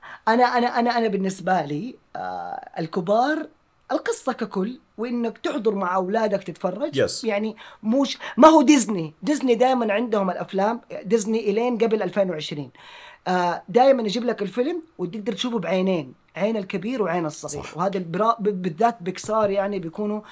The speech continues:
Speaker 1: ممتازين. وأنا مستني مرة الفيلم اللي حينزل لهم السنة هذه، أظن في ماي ولا في جون، مرة مستني.
Speaker 2: أنهي واحد بتاعي؟
Speaker 1: إنك تشوف،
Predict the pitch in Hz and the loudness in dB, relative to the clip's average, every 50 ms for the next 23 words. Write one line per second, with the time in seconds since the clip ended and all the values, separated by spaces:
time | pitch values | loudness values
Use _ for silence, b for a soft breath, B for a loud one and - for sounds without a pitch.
0 | B B B 180 185 - 190 185 170 175 233 233 208 196 190 185 185 - - 240 | B B B -6 -4 -2 0 0 0 2 0 0 0 0 -2 -2 -4 -2 0 2
1 | 240 226 208 202 220 220 220 202 196 - 214 208 196 180 170 - 196 208 180 170 | 2 2 2 2 2 2 2 2 2 2 -2 0 0 -2 -2 -2 -2 -2 -2 -4
2 | 180 180 196 185 180 165 151 - - 190 196 185 175 196 208 202 180 202 208 B | -2 -2 0 -2 -2 -2 -4 -4 -2 -2 0 0 0 0 -2 -2 -4 -6 -10 B
3 | B B B B B 156 151 196 196 196 - 190 165 175 190 196 196 185 175 160 | B B B B B -4 -2 -2 -4 -2 -2 -4 -2 0 0 0 0 0 0 0
4 | 156 151 147 143 143 180 208 220 226 233 B B B B B 170 196 202 208 190 | 0 0 -2 -4 -4 -2 -2 -2 -2 -4 B B B B B -2 0 2 2 2
5 | 175 165 160 - 170 160 165 175 190 - - 120 113 101 95 - - 80 - - | 0 -2 -4 -6 -6 -4 -4 -2 0 2 2 4 4 4 4 2 0 -6 -6 -8
6 | 78 - 208 214 233 226 - - 359 247 | -8 -2 0 2 2 2 2 2 2 0